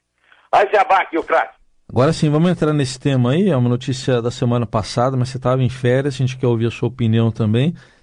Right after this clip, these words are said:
Speaker 2: sobre essa acusação assinada pelo subprocurador da República, Wellington Divino de Oliveira, contra o editor do site The Intercept Brasil, lá naquele caso envolvendo os hackers de, de Araraquara, lá fra-, flagrados pela Lava Jato.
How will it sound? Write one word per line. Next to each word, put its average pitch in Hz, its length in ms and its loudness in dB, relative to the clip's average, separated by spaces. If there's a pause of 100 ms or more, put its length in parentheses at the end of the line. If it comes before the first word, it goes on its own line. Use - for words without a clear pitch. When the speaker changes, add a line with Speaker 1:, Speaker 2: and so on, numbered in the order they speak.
(180)
Speaker 2:
sobre 139 400 0
essa 156 160 -2
acusação 170 600 -2
assinada 131 440 -2
pelo 131 200 -2
subprocurador 127 880 -2
da 120 80 0
República, 117 500 -4
Wellington 113 420 0
Divino 104 380 2
de 101 80 2
Oliveira, 120 560 2 (640)
contra 139 500 0
o 147 200 4
editor 131 520 2
do 113 300 0
site 113 420 -2
The - 80 -6
Intercept 110 600 -4
Brasil, 123 440 2
lá 185 380 0
naquele 196 360 -2
caso 156 560 0 (420)
envolvendo 135 560 0
os 127 160 -2
hackers 131 680 -2
de, 110 380 -2
de 110 120 -2
Araraquara, 120 840 0
lá 107 220 0
fra-, 110 340 -4
flagrados 110 560 -2
pela 120 240 0
Lava 120 260 0
Jato. 101 360 -8